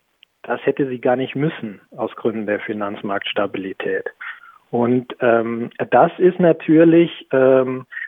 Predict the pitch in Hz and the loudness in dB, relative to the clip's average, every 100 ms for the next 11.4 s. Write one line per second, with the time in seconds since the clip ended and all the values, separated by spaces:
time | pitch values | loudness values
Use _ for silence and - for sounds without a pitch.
0 | - 110 135 190 160 160 - - - 135 | -4 -2 2 2 2 0 -2 -8 0 2
1 | 139 190 151 - 165 165 - 175 196 196 | 2 0 0 0 -4 -6 -6 -2 0 0
2 | 139 127 131 120 - 120 113 107 143 - | -2 -2 -2 -2 -2 -6 -4 -4 -4 -2
3 | 160 175 - _ _ _ - 127 131 135 | 0 0 -4 _ _ _ -2 2 4 2
4 | 127 123 131 131 113 123 143 160 180 - | -2 -8 -10 -8 -2 2 2 4 0 -2
5 | 139 139 160 165 143 - 139 139 - 180 | -6 -4 -2 -2 -4 -4 -2 -2 2 2
6 | 170 139 107 104 98 101 98 98 101 - | 4 2 -4 -8 -6 -6 -4 -2 -2 -2
7 | 98 98 - 95 - 95 107 120 - 135 | -4 -4 -6 -6 -8 -4 0 0 0 0
8 | 131 - - - _ 117 113 135 160 - | 0 -4 -20 -20 _ -4 0 0 -2 2
9 | 143 120 143 - 123 120 123 123 117 120 | 2 4 0 -2 -8 -2 0 0 0 -4
10 | - 117 107 - 135 165 - 190 185 180 | -4 -8 -10 -2 0 0 0 0 0 -2
11 | - 170 175 | 0 2 2